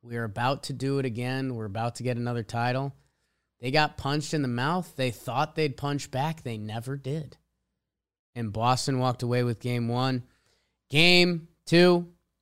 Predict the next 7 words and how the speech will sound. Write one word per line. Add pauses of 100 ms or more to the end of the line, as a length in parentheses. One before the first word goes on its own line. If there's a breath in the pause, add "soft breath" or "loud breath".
(240)
the
first
half
was
some
brilliant
basketball.